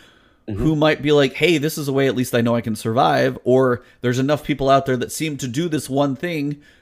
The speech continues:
Speaker 2: Maybe I can work on using a tether and being beneficial to people."
Speaker 1: Right.
Speaker 2: It's not even an option anymore.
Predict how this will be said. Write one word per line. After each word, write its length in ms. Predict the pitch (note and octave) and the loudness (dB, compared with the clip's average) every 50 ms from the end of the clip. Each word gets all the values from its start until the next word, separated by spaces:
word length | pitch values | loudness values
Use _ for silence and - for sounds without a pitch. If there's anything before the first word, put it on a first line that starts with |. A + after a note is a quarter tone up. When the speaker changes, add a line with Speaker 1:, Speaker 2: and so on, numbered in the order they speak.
| _ _ - | _ _ -4
Speaker 2:
Maybe 280 | A2 B2 C#3 C3+ C#3 | -2 0 0 0 0
I 120 | C3 C3 B2+ | 0 -2 -2
can 160 | - C3 B2+ | -2 -2 -2
work 180 | B2+ C3+ C3 - | -2 -2 -2 -2
on 140 | B2+ B2 | 0 0
using 260 | B2+ B2+ A2+ B2 A#2+ A#2+ | 0 0 -2 -2 -4 -4
a 40 | |
tether 340 | G#2 - - C3+ C3 B2+ B2+ | -4 -4 -4 -4 -2 -2 -2
and 100 | B2 A#2 | -4 -4
being 220 | A#2 B2 A#2+ A#2 G#2 | -4 -4 -4 -2 -2
beneficial 500 | A2+ G#2+ G2 F2+ - F#3+ - - E3 B2+ | -4 -4 -4 -4 -4 -4 -4 -2 -2 -4
to 80 | A#2 | -4
people." 480 | A2 - A#2 A2 - A#2+ A#2+ A#2+ A#2 - G#2 F#2 | -4 -4 -4 -2 0 0 0 0 -2 -6 -12 -16
Speaker 1:
Right. 120 | F#2+ - - _ _ _ _ _ _ _ _ _ - | -16 -16 -18 _ _ _ _ _ _ _ _ _ 0
Speaker 2:
It's 240 | E3+ G3 F#3+ - | 0 0 0 -2
not 200 | - C3 B2+ B2 | -2 0 0 0
even 180 | A#2 A#2 A#2+ A#2+ | 0 0 0 0
an 80 | B2 D3+ | 0 0
option 340 | G#3+ D#4 - - - A2+ | -2 -4 -4 -6 -4 -2
anymore. 500 | G#2 G#2 G#2 G2+ G2+ F#2+ D2+ C#2+ G2 G#2 | -2 -2 -2 -2 -2 -4 -4 -6 -8 -12